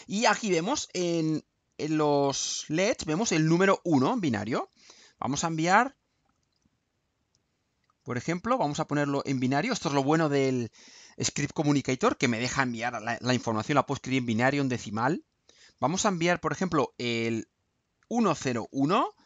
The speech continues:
que es el cinco. Lo enviamos, y aquí tenemos uno cero uno, y aquí me sale el cinco.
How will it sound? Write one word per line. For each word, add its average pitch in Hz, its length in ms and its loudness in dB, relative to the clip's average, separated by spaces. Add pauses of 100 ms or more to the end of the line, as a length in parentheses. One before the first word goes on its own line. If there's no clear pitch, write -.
(140)
que 123 100 -4
es - 100 0
el 107 140 0
cinco. 156 760 2 (960)
Lo 131 100 -2
enviamos, 127 520 0
y - 20 -4
aquí 139 160 0
tenemos 135 440 -2
uno 165 380 2
cero 123 420 -4
uno, 180 380 2
y 302 60 -4
aquí 139 220 -4
me 131 100 -2
sale 120 240 2
el 107 100 -4
cinco. 185 540 2